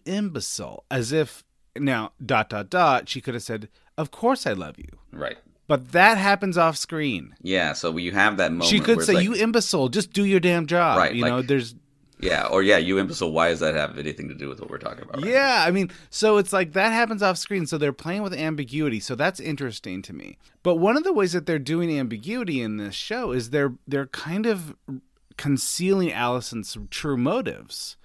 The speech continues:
Speaker 1: Like, in the books, what she says is, "I hope the, I hope Rhaenyra dies in childbirth." You know, that,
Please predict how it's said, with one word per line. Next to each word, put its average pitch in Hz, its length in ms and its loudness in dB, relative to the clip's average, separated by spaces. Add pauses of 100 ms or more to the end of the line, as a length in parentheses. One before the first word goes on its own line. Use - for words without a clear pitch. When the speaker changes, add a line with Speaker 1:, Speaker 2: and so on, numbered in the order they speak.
(500)
Speaker 1:
Like, 113 140 -10
in 143 140 2
the 139 100 4
books, 240 540 4
what 156 140 -2
she 131 160 -2
says 175 340 0
is, 120 140 -4
"I 123 120 2
hope 131 540 -4
the, 123 480 0 (1200)
I 120 60 -4
hope 208 240 6
Rhaenyra 165 340 2
dies 135 300 4
in 123 80 -2
childbirth." 117 800 -4
You 107 140 -10
know, 104 120 -4
that, 127 200 -2